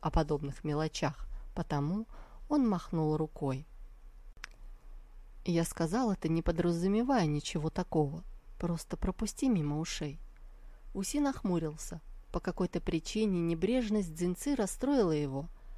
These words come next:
Однако его мысли занимал недавно затронутый вопрос, поэтому он решил отложить эту тему и вернуться к ней позже. Спустя долгое время Уси пришёл к выводу,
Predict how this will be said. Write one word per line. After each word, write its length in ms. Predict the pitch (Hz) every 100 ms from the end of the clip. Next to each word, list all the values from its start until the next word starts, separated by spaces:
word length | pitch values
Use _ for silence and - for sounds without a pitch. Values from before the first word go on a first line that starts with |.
| - -
Однако 560 | 170 190 247 262 185 - - -
его 300 | 180 185 190
мысли 540 | 190 269 - 240 226 -
занимал 520 | 180 180 175 165 160
недавно 580 | 160 156 156 156 151 -
затронутый 680 | 165 156 - 156 151 143 156
вопрос, 540 | 151 - 202 196 - - - - - -
поэтому 400 | 220 269 254 240
он 160 | 208
решил 380 | 185 190 247 -
отложить 580 | 180 - 175 180 285 -
эту 160 | 240 220
тему 460 | - 214 196 190 - -
и 80 | 220
вернуться 540 | 196 165 156 - 156
к 80 | -
ней 160 | 156
позже. 480 | 143 - 156 139 - - - - - - - - - - -
Спустя 520 | - - 196 - 294
долгое 380 | 254 247 220 214
время 380 | 208 262 269 254
Уси 320 | 226 214 - 285
пришёл 400 | 254 233 226 208
к 120 | -
выводу, 460 | 269 214 156 147